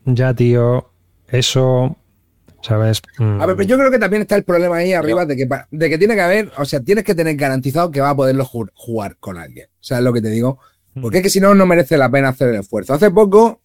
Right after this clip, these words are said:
Speaker 2: me preguntaron Silva y Javi, que to-, estuvimos en Altea, y yo les recomendé que empe-, que empezaran a jugar a S L S K. Vale.
Speaker 1: Mm.
Speaker 2: Y les dije, "Pero, chicos,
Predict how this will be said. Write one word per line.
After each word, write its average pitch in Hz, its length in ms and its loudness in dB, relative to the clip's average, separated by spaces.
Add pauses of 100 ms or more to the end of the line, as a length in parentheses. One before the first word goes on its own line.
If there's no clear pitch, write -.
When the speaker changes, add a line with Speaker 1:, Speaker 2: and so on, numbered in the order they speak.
(160)
Speaker 2:
me 110 240 -4
preguntaron 120 540 0
Silva 160 440 2
y 151 40 0
Javi, 156 560 2
que 120 80 -4
to-, 110 160 -8
estuvimos 123 320 -2
en 151 60 0
Altea, 147 380 0
y 120 100 -2
yo 131 80 4
les 165 100 4
recomendé 127 480 2
que 147 80 2
empe-, 123 260 -6
que - 100 -16
empezaran 143 340 -2
a - 20 -6
jugar 147 220 0
a 143 120 2
S 143 240 2
L 143 140 4
S 123 200 -4
K. - 160 -14 (360)
Vale. 95 320 -4
Speaker 1:
Mm. 107 80 -4 (520)
Speaker 2:
Y 143 120 2
les 135 140 0
dije, 135 240 0
"Pero, 131 320 2
chicos, 147 360 0